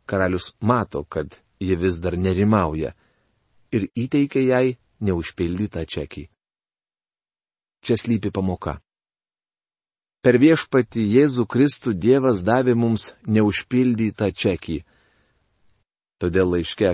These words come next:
Filipiečiams ketvirtos skyriaus devynioliktoje eilutėje Paulius galėjo pasakyti: "O mano Dievas iš savo turtų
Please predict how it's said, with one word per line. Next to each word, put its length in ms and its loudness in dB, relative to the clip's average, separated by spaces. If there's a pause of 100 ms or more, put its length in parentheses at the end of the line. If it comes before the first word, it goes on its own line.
Filipiečiams 880 -4 (320)
ketvirtos 640 -2
skyriaus 480 -2
devynioliktoje 1040 -2 (340)
eilutėje 640 2
Paulius 480 0
galėjo 480 0
pasakyti: 880 -4 (1300)
"O 60 6
mano 260 4
Dievas 540 4 (260)
iš 160 2
savo 240 4
turtų 400 0